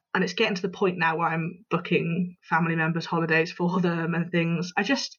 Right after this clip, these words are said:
I just look around, and it's, it's quite tedious, but I enjoy it. <laughs>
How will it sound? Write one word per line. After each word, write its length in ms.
I 60
just 220
look 260
around, 440
and 80
it's, 140
it's 160
quite 380
tedious, 920
but 160
I 160
enjoy 380
it. 200
<laughs> 320